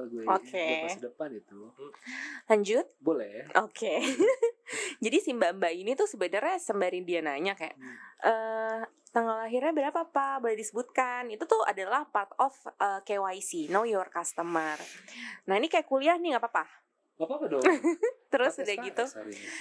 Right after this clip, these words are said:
Speaker 2: Nah, itu tuh sebenarnya, eh, emang udah diatur dari O J K.
Speaker 1: Hmm, terus? Apa lu tadi mau ngomong apa? Lanjutin.
Speaker 2: Iya, jadi E K Y C itu ketika lo buka rekening,
Speaker 1: Hmm.
Speaker 2: eh,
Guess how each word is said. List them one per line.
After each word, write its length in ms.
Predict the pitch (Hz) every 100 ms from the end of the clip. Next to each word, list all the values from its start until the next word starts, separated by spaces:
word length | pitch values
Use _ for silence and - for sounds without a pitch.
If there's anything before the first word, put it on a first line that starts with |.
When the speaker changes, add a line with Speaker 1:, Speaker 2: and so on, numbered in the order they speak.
| - -
Speaker 2:
Nah, 140 | 220
itu 160 | 233 320
tuh 160 | 440
sebenarnya, 540 | 359 208 196 208 269 311 -
eh, 600 | - 196 196 190 190 185 -
emang 220 | 190 262 277
udah 220 | 190 196
diatur 420 | 170 156 165 233
dari 400 | 196 170 170 160 156 156 151 151 151 151
O 140 | - 175
J 240 | 165 151
K. 100 | - 147 214 - - _ _
Speaker 1:
Hmm, 320 | 127 120 117
terus? 460 | 127 139 - - - _ _ - - -
Apa 80 | 202
lu 80 |
tadi 160 | 202 202
mau 240 | 185 151
ngomong 240 | 143 135 160
apa? 160 | 190
Lanjutin. 640 | 180 175 175 165 156 151 147 _ _ _ - _ - - - 269
Speaker 2:
Iya, 240 | 277 262
jadi 240 | 208 277
E 40 | 277
K 80 | 226
Y 240 | 196 196
C 160 | 196 190
itu 60 | 294
ketika 320 | 294 220 202
lo 80 | 196
buka 480 | 190 190 175 170 -
rekening, 640 | 180 170 160 160 240 285
Speaker 1:
Hmm. 320 | 220 208 127
Speaker 2:
eh, 600 | 170 185 185 180 180 185